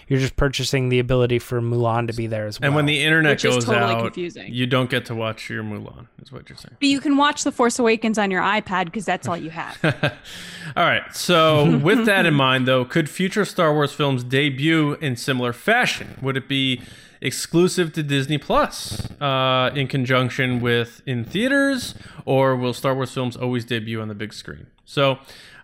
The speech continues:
Speaker 2: um, I mean, I, my thoughts on this to kick it off is I think your big tentpole Star Wars feature films,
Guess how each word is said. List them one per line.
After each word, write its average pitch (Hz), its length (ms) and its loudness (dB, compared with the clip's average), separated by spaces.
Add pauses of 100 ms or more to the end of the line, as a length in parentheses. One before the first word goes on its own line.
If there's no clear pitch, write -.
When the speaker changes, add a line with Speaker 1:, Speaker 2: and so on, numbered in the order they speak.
Speaker 2:
um, 135 400 2
I 156 60 0
mean, 147 260 0
I, 160 240 0
my 170 220 2
thoughts 202 340 2
on 165 220 2
this 147 300 0
to 139 100 -4
kick - 220 -4
it 135 100 0
off 135 400 0 (520)
is 131 540 0
I 135 160 0
think - 640 -4 (300)
your 135 220 0
big 165 580 -2 (640)
tentpole 147 800 -2
Star 143 500 0
Wars 139 380 -2
feature 139 380 -4
films, 120 720 -4